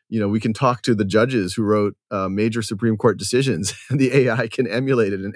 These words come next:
answer questions about, about why they decided to weigh one way or the other, essentially because it's able to train on the decisions. Uh, so I, I think between creating that entire progression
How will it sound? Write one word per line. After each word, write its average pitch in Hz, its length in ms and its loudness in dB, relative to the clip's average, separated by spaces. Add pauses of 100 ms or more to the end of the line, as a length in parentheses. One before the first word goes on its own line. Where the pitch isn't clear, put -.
(100)
answer 107 220 -6
questions 110 500 -2
about, 98 300 2 (420)
about 107 320 2
why 113 280 4
they 113 120 0
decided 104 460 -2
to 110 60 -4
weigh 98 180 0
one 98 340 -4 (340)
way 107 280 0
or 98 100 2
the 104 120 0
other, 127 360 2
essentially 107 340 -8
because 92 220 -10
it's - 220 -12
able 101 180 -2
to 95 80 -8
train 101 380 -2
on 104 160 0
the 92 80 -2
decisions. 98 540 2 (460)
Uh, 101 200 0
so 123 360 2 (300)
I, 110 100 -6 (140)
I 147 140 4
think 147 420 -2
between 120 440 -2
creating 127 440 0
that 113 100 2
entire 104 360 -2
progression 110 640 -4